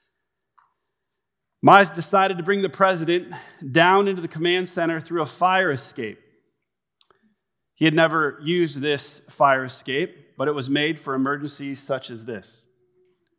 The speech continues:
He had the door opened from the inside.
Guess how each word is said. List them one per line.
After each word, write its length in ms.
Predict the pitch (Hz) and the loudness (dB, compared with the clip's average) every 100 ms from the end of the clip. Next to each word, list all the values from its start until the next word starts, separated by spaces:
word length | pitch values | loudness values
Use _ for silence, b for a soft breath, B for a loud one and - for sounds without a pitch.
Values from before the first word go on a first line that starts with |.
| _ _ _ | _ _ _
He 140 | - 139 | -6 4
had 200 | 160 151 | 4 4
the 60 | |
door 280 | 139 147 143 | -2 -4 -4
opened 420 | 143 123 117 127 | -8 -8 -8 -10
from 220 | 123 120 | -10 -12
the 100 | 113 | -10
inside. 480 | 113 113 131 113 92 | -10 -8 -4 -4 -4